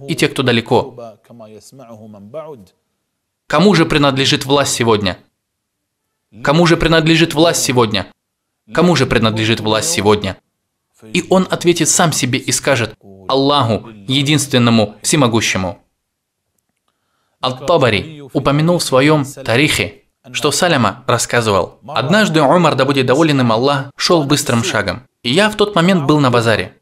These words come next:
С ним была его плеть, и он сказал: «Отойди с дороги, Саляма». Саляма рассказывал. Затем он замахнулся на меня этой плетью,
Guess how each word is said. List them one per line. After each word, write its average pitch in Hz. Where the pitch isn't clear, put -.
С -
ним 185
была 156
его 135
плеть, 160
и 139
он 139
сказал: 120
«Отойди 127
с 151
дороги, 151
Саляма». 104
Саляма 147
рассказывал. 107
Затем 143
он 170
замахнулся 147
на 131
меня 139
этой 123
плетью, 185